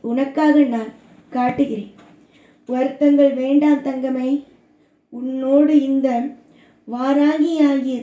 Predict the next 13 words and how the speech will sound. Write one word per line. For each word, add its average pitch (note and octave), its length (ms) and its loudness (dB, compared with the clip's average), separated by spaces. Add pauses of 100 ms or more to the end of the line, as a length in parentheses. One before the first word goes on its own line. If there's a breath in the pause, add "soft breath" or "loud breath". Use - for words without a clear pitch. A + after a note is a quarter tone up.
தாய் B3 340 -4 (540 soft breath)
இருக்கும் B3+ 440 -2
பொழுது A3+ 280 -4 (340)
வருத்தம் C4 540 -2
வேண்டாம். A3+ 440 -6 (1300 loud breath)
நீ C4+ 180 4 (160)
சிரிக்க D4 460 2
வேண்டும், C#4 440 4 (160)
நீ C4+ 120 2 (100)
சந்தோஷமாக D4+ 720 2
இருக்க C#4 300 4
வேண்டும், B3+ 440 -2
பேரின்பத்தை D#4 640 2